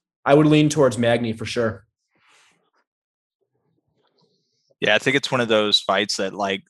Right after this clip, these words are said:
Speaker 2: like, first round heavily favors one guy. Well, I don't even wanna say favors. First round, one guy has a better chance than he does later. <laughs> And then later, like, Neil Magny would put it on him.
Speaker 1: Yeah.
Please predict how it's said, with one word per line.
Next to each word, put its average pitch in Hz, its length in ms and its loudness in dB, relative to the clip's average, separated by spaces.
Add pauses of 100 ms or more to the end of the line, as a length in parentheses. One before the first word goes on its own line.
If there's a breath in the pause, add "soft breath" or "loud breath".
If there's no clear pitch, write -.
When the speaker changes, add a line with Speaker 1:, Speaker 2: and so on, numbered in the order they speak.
(140)
Speaker 2:
like, 95 240 -2
first 110 360 0
round 107 460 0
heavily 104 340 -4
favors 101 460 -6
one 104 240 -6
guy. 123 300 0 (340)
Well, 120 180 2
I 160 120 4
don't 190 160 2
even 120 180 -4
wanna 101 160 -8
say 92 220 -6
favors. - 560 -6 (760 soft breath)
First - 380 0
round, 104 520 0 (340)
one 110 240 -2
guy 101 160 2
has 104 200 -2
a 104 60 -6
better 98 240 -4
chance 101 340 -4
than 98 140 -2
he 101 120 -8
does 92 260 -2
later. 90 420 -6 (180)
<laughs> - 120 -20 (560 loud breath)
And 104 200 -2
then 98 560 0
later, 101 500 -2
like, 95 180 -4
Neil 98 180 -2
Magny 95 460 -4
would 92 160 -14
put 98 160 -10
it - 80 -12
on - 180 -10
him. 175 120 -18 (720)
Speaker 1:
Yeah. 123 400 2